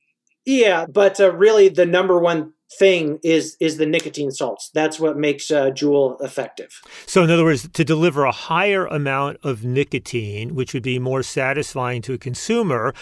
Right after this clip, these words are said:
Speaker 2: although also more potentially dependence causing, but to do it in a way which hit the back of the throat the way smokers like, rather than to feel really rough,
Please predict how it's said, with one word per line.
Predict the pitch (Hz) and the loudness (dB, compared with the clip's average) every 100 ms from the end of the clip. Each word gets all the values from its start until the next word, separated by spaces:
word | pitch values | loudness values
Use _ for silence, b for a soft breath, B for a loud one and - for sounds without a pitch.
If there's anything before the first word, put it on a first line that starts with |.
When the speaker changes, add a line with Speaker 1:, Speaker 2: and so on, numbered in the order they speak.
| B B | B B
Speaker 2:
although | 143 139 | 0 2
also | 147 160 143 | 2 2 -2
more | 131 135 139 | -4 -2 -2
potentially | - 127 147 135 - 131 120 | -4 -6 -4 -4 -4 -4 -4
dependence | 127 - 170 180 131 107 | -4 -2 -2 -2 -6 -8
causing, | - 117 107 107 120 117 127 B B B | -10 -8 -8 -8 -8 -8 -10 B B B
but | 160 | -2
to | 160 | 0
do | 120 180 | 4 4
it | 175 | 4
in | 151 | 0
a | 143 | 0
way | 131 151 151 151 | 2 2 2 0
which | 165 147 143 - | -2 -4 -4 -2
hit | 170 - | -2 -2
the | - 135 - | -4 -4 -2
back | - 147 147 | -2 -2 -2
of | 147 | -4
the | 120 | -6
throat | - - 160 143 131 - | -8 -4 0 0 -2 -4
the | 143 | -2
way | 135 135 | 0 -2
smokers | - 156 147 135 139 110 113 | -4 -2 -2 0 -2 -4 -2
like, | 143 120 101 - B B B | -2 -2 -6 -16 B B B
rather | 139 135 131 131 | -2 0 0 -2
than | 127 | -2
to | 110 127 | -4 -8
feel | - 143 123 | -6 -4 -2
really | 120 120 117 | -2 -2 -4
rough, | 110 135 113 - | -2 -2 -2 -8